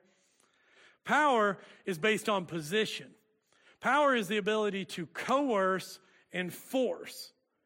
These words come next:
It's to make somebody else do what I want them to do, whether they want to or not.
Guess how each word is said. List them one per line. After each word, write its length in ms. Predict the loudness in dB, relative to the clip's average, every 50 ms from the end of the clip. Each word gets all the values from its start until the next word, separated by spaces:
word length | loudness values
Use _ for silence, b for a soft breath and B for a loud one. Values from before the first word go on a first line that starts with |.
| b b b b b
It's 180 | b -12 -10 -6
to 80 | -4 -2
make 260 | 0 0 0 -2 -4 -12 -16
somebody 540 | -14 -10 -6 -4 -2 0 0 0 0 2 2
else 240 | 0 0 -2 -4 -10
do 500 | -12 -8 -4 -2 -2 0 -2 -2 -4 -6 b b b b b b b b b b b b b b -4
what 180 | -2 0 2
I 100 | 2 2
want 360 | 2 0 0 0 0 -2 -2 -4
them 180 | -4 -4 -4
to 80 | -6 -6
do, 260 | -4 -2 -2 -2 -2
whether 360 | -2 -2 -2 -2 0 0 -2
they 300 | 0 0 0 0 -2 -4 -6 -10 _ b b b b b b b b b b b b
want 220 | -6 -4 -4 -4 -6
to 120 | -8 -8
or 80 | -8 -8
not. 240 | -10 -14 -16 -18